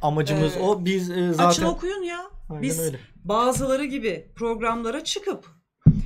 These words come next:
Speaker 2: böyledir, şöyledir falan diye kendi fikrimizi e, var olan yegane gerçekmiş gibi burada anlatmıyoruz.
Speaker 1: Ya zaten hiçbir şey şu anda empoze edilmedi.
Speaker 2: Okuduğumuz kaynaklardan bahsediyoruz,
Speaker 1: Bahsediyoruz.
Speaker 2: anladığımızdan bahsediyoruz.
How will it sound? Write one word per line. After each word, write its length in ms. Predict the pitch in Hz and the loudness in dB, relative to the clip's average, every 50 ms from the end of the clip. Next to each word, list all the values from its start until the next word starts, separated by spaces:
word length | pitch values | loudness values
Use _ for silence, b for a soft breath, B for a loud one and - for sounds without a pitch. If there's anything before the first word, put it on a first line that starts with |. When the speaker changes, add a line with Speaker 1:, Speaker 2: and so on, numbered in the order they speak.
| - - - | -4 -6 -6
Speaker 2:
böyledir, 640 | - - 220 254 277 294 - - 226 247 220 180 | -2 2 4 6 8 8 6 6 4 2 -2 -2
şöyledir 580 | - - - 254 247 269 269 294 277 214 226 185 | -4 -6 -6 -4 -2 0 0 -2 -2 -4 -6 -6
falan 400 | - 240 240 262 311 370 427 359 | -6 -8 -6 -4 -4 -4 -4 -4
diye 200 | 285 220 175 175 | -4 -4 -2 -2
kendi 360 | - - 220 220 233 262 285 | -2 -2 -2 -2 -4 -4 -6
fikrimizi 880 | - - - - 262 - - 262 269 208 180 156 143 143 160 - - - _ - - - - - b b b b b b - - - - _ _ _ | -8 -12 -12 -14 -14 -10 -8 -6 -6 -6 -6 -6 -8 -10 -12 -14 -16 -10 _ -2 -2 -2 -2 -6 b b b b b b -14 -14 -14 -16 _ _ _
e, 240 | - 185 185 180 - | -8 -8 -6 -6 -2
var 260 | 202 208 233 277 311 | -2 0 0 0 0
olan 320 | 320 311 277 269 277 285 269 214 180 | 0 0 0 0 0 -2 -2 -4 -2
yegane 540 | 208 240 277 240 226 240 233 220 220 247 269 | -2 -2 -2 0 -2 -2 -2 -2 -2 -4 -6
gerçekmiş 800 | 214 170 190 180 180 185 180 - - 311 330 - - 185 - - | -6 -6 -6 -6 -6 -6 -8 -8 -8 -8 -8 -8 -10 -8 -8 -8
gibi 220 | - 196 208 233 196 | -8 -8 -10 -10 -10
burada 200 | 208 202 233 - | -10 -10 -10 -6
anlatmıyoruz. 600 | - 151 160 160 - 180 - - 147 143 - 127 | -4 -2 -2 -2 -2 -4 -6 -10 -10 -8 -4 -2
Speaker 1:
Ya 100 | 127 123 | -2 2
zaten 320 | 127 135 139 139 180 156 | 2 2 2 2 0 0
hiçbir 220 | 151 160 156 - 180 | 0 -2 -4 -2 0
şey 120 | 208 185 | 0 0
şu 140 | 180 - 180 | 2 4 4
anda 160 | 180 175 190 | 4 4 2
empoze 440 | 180 180 180 180 180 175 170 180 185 | 2 2 2 2 2 2 4 4 4
edilmedi. 340 | 180 151 190 208 196 165 143 | 6 6 6 6 6 6 6
Speaker 2:
Okuduğumuz 540 | 247 240 247 240 247 240 - - - - - - | 6 4 2 2 -2 -2 -4 -6 -8 -10 -12 -8
kaynaklardan 840 | - 240 226 220 208 190 185 185 - 160 151 156 151 156 180 220 226 | -4 -4 -2 -2 -4 -6 -8 -8 -8 -8 -8 -8 -8 -8 -10 -8 -8
bahsediyoruz, 440 | 254 254 247 - - 262 - 131 131 262 | -10 -10 -10 -8 -8 -6 -4 -4 -4 -4
Speaker 1:
Bahsediyoruz. 400 | 139 135 135 135 127 123 - - - | -4 -2 -2 -4 -4 -6 -10 -10 -8
Speaker 2:
anladığımızdan 1000 | 175 175 185 185 185 180 175 170 170 165 160 156 151 143 143 156 160 175 208 214 | -8 -6 -6 -6 -6 -6 -6 -6 -6 -6 -8 -8 -10 -10 -10 -10 -10 -10 -8 -8
bahsediyoruz. 760 | 240 233 226 - - 247 226 233 240 240 240 247 240 - - | -8 -8 -8 -10 -10 -10 -8 -8 -8 -8 -8 -8 -10 -14 -18